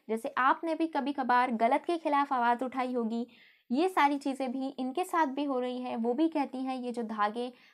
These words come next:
हमें दूसरों की उंगलियों पे नाचने के लिए, दूसरों के डिसीजंस पे एक तरीके से हाँ बोलने पे जो मजबूर करते हैं, हम ये नहीं चाहते,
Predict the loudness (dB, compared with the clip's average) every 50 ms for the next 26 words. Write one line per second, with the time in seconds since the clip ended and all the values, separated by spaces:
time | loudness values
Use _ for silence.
0 | _ -2 0 2 2 2 2 2 2 2 2 2 2 2 2 -2 0 0 -2 -6
1 | -2 -2 -2 0 0 2 0 0 0 0 -4 -2 -2 -4 -4 -4 -4 -6 -6 -4
2 | -4 -4 -4 -2 -2 -2 -2 -2 -4 -4 -6 -4 -4 -4 -2 0 0 0 0 -2
3 | -2 -2 -4 -2 0 -2 -2 -4 -8 -14 -20 _ _ _ _ _ _ _ _ _
4 | _ -4 -2 -2 -2 -2 -6 -14 -20 _ _ _ _ -2 -2 -2 0 2 0 0
5 | 2 0 0 -2 -2 -2 -2 -4 -4 -2 2 4 4 4 4 4 0 0 0 -4
6 | -6 -4 -4 -4 -4 -2 -2 -2 -2 -2 -2 -2 0 2 4 4 4 2 0 -2
7 | -2 -4 -6 -6 -4 -6 -6 -8 -6 -4 -2 -2 0 0 0 -2 -2 0 0 0
8 | 0 2 2 2 2 2 -2 -6 -6